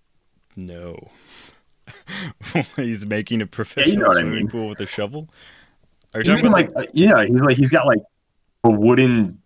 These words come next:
Speaker 2: shovel tool thing, and he's, like, making, like, steps and all this, like, masterful stuff, but it's,
Speaker 1: Oh,
Speaker 2: like, a time
Speaker 1: okay.
Speaker 2: lapse,
Speaker 1: I
Speaker 2: and, like,
Speaker 1: think I
Speaker 2: you
Speaker 1: know
Speaker 2: just
Speaker 1: what you're
Speaker 2: put
Speaker 1: talking about
Speaker 2: days
Speaker 1: then,
Speaker 2: and
Speaker 1: yeah.
Speaker 2: days and days.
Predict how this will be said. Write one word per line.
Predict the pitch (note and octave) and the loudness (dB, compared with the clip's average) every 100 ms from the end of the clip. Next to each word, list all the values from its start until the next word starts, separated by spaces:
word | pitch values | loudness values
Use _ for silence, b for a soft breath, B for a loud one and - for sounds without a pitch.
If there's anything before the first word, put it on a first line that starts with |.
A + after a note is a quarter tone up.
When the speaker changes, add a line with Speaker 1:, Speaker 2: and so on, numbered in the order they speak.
| - | -16
Speaker 2:
shovel | - - A2 G#2+ G#2 | -6 0 2 4 0
tool | - A2+ G#2 | 2 4 4
thing, | G#2 G2 | 2 0
and | F2 | 0
he's, | F#2 | -2
like, | F2+ G2+ | -2 -4
making, | F2+ F2 | -4 -4
like, | D#2 | -4
steps | - F3 C#3+ C3 C3 - | -2 0 2 2 0 0
and | G#2 F2+ E2+ | 0 0 0
all | G#2 G2+ | 2 2
this, | F#2+ | 2
like, | G2+ F2 | -2 -4
masterful | F#2 E2+ E2 - - D#2+ | -2 -2 -2 -6 -6 -6
stuff, | - E2+ D#2+ | -2 -2 0
but | A2 | 0
it's, | G#2 | -2
Speaker 1:
Oh, | |
Speaker 2:
like, | E2 | -4
a | |
time | - E2 D#2+ | -4 -4 -4
Speaker 1:
okay. | D2+ | -2
Speaker 2:
lapse, | D2+ D2+ | -4 -6
Speaker 1:
I | G#2 | -6
Speaker 2:
and, | F2 | -4
like, | A2+ | -4
Speaker 1:
think | |
I | G#2+ | -2
Speaker 2:
you | |
Speaker 1:
know | E2+ | -2
Speaker 2:
just | E2+ E2 | -4 -4
Speaker 1:
what | |
you're | D2+ | -6
Speaker 2:
put | |
Speaker 1:
talking | - D#2+ D#2+ | -6 -6 -6
about | D#2+ | -2
Speaker 2:
days | E2+ E2 D#2+ | -2 -2 -4
Speaker 1:
then, | |
Speaker 2:
and | D#2+ | -6
Speaker 1:
yeah. | |
Speaker 2:
days | D#2+ D#2+ D#2+ | -2 -2 -2
and | D#2+ | -6
days. | D2+ E2 E2 E2 | -4 0 0 0